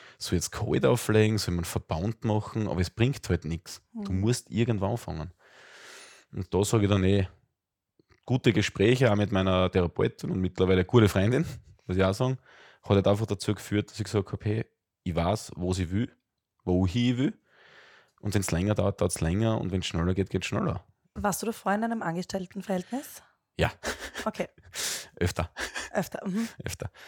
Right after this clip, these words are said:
Speaker 1: Nein, das sag ich, also seit ich fünfzehn war eigentlich immer relativ brav nebenbei gearbeitet, war dann auch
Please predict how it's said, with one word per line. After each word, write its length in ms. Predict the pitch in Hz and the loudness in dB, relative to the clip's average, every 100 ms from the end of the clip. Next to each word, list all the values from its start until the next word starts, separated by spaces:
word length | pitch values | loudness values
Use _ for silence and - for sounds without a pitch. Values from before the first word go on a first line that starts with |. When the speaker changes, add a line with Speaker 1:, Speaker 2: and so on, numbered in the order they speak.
| - | -8
Speaker 1:
Nein, 220 | - 80 85 | -2 2 2
das 160 | 82 | 2
sag 120 | 85 | 0
ich, 160 | 131 85 | 0 2
also 260 | 85 90 - | 2 2 0
seit 180 | - 90 | 0 -2
ich 60 | |
fünfzehn 360 | - 95 - 95 | 0 -2 0 2
war 80 | 92 | 2
eigentlich 200 | 90 95 | 2 0
immer 400 | 95 92 92 90 | 2 2 2 2
relativ 280 | 92 87 | 0 -2
brav 440 | - 85 82 - - | -2 0 0 -4 -6
nebenbei 220 | 87 87 | -2 -2
gearbeitet, 520 | - 113 110 - - - | 2 4 2 -2 -14 -4
war 200 | 87 87 | 0 0
dann 140 | 90 | 2
auch 320 | 90 87 87 | 2 2 0